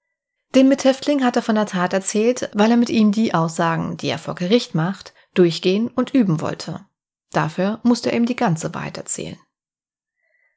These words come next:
Laut Aussage des Mithäftlings soll die Tat wie folgt abgelaufen sein.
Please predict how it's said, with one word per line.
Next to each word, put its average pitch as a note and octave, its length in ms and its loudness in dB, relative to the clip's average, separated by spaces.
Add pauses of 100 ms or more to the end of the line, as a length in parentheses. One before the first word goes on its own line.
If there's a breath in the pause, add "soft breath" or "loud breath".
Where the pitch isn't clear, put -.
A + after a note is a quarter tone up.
(140)
Laut G3+ 420 4
Aussage C4+ 460 0
des A3 160 -6
Mithäftlings G3+ 800 -2
soll A#3 120 -2
die A3+ 140 -4
Tat G3+ 360 -6
wie G#3 80 -2
folgt - 640 -4
abgelaufen - 560 -8
sein. - 380 -12